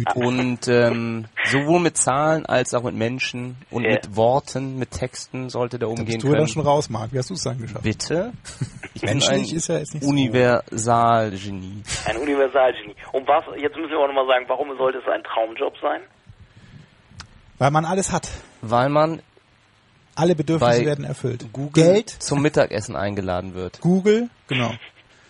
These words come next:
Speaker 3: Ähm, Zahlen, Kreation,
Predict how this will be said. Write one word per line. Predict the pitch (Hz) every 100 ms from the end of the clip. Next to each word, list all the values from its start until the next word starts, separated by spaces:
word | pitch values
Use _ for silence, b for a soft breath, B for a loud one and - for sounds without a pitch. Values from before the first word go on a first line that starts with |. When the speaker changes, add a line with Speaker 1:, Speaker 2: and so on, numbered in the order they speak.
| b b b b -
Speaker 3:
Ähm, | 147 147 147 147 147 143 139 -
Zahlen, | - 175 160 180 202 254 254 _ _ -
Kreation, | 165 170 - 180 185 214